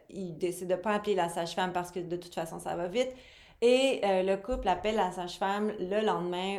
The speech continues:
ou le surlendemain. Et là, la sage-femme de dire, « Ben là, vous avez brisé mon lien de confiance avec vous,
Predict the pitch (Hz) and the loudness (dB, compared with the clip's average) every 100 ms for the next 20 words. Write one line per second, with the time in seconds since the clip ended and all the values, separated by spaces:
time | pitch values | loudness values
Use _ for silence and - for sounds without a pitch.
0 | - 208 185 185 190 180 165 170 180 240 | 0 0 0 -4 -8 -6 -4 -4 -4 -6
1 | - - - - _ 226 214 214 233 247 | -10 -20 -20 -20 _ 4 8 8 8 6
2 | - 202 214 208 180 - 196 208 190 180 | 6 4 4 0 -4 -2 0 2 0 -2
3 | 175 196 208 180 175 190 214 190 170 190 | 0 2 2 2 4 4 4 2 0 0
4 | 202 226 220 226 196 180 196 233 202 175 | 0 -2 2 4 4 2 2 2 2 0
5 | 247 220 - 208 196 214 175 165 175 214 | -2 0 -2 0 -2 0 -2 -2 -6 -2
6 | 247 262 | -2 -4